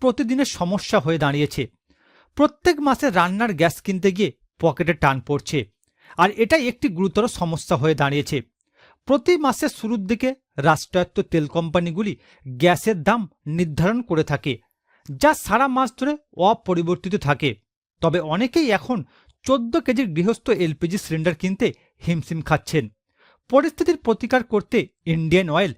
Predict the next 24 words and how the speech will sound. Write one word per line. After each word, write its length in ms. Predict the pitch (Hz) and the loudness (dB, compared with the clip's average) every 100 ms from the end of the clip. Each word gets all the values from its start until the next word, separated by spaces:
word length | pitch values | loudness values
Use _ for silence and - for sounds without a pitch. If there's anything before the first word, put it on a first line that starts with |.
| _ _ 190 | _ _ 2
এক 140 | 240 220 185 | 2 0 -2
নতুন 300 | 254 - 349 339 | -2 -2 -2 -2
ধরনের 400 | 147 165 190 226 - _ _ | -2 0 0 -2 -6 _ _
গ্যাস 340 | 131 120 165 - | -8 0 0 0
সিলিন্ডার 360 | - 175 185 262 - 131 120 | -4 -2 0 -2 -4 -4 0
বাজারে 320 | 143 156 170 160 | 2 2 -2 -2
এনেছে, 300 | 151 - 131 - _ _ - | -4 -4 -8 -8 _ _ -20
যার 320 | 113 170 160 131 | -2 0 2 0
নাম 160 | 151 254 226 | 0 0 -2
হলো 220 | 233 269 269 _ _ - | -2 -2 -6 _ _ 2
কম্পোজিট 520 | 285 311 330 302 285 147 | 2 2 0 0 0 -2
গ্যাস 180 | 139 165 - | 2 2 0
সিলিন্ডার। 560 | 170 151 151 147 147 131 - _ | -2 0 2 2 2 -2 -8 _
এবার 220 | 226 262 311 | 4 4 4
দেখুন 240 | 175 - 147 | 0 -2 -2
বন্ধুরা, 300 | 139 - - _ _ - | -2 -4 -6 _ _ 4
কম্পোজিট 520 | 214 262 339 320 339 | 4 4 2 2 2
গ্যাস 260 | 170 175 190 | 2 2 2
সিলিন্ডার 380 | - 214 233 247 | 0 0 2 2
হলো 220 | 170 196 254 _ - | 2 -2 -4 _ 0
একটি 240 | 180 - 170 156 | 2 2 0 0
আধুনিক 320 | 160 220 311 - | 0 0 -2 -2
প্রযুক্তিতে 460 | 185 175 175 - 220 | 0 0 -2 0 0
তৈরি, 340 | - 170 180 | 2 0 0